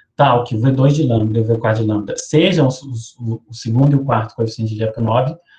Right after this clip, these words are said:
e assumindo que existe um lambda zero, então, no intervalo I, tal que o V dois de lambda zero é igual a zero, e o V dois linha de lambda zero seja diferente de zero,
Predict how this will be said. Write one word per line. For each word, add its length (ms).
e 80
assumindo 480
que 140
existe 340
um 80
lambda 300
zero, 340
então, 260
no 140
intervalo 500
I, 140
tal 240
que 80
o 60
V 160
dois 400
de 80
lambda 280
zero 300
é 60
igual 180
a 60
zero, 340
e 100
o 60
V 160
dois 260
linha 300
de 80
lambda 320
zero 200
seja 200
diferente 320
de 40
zero, 220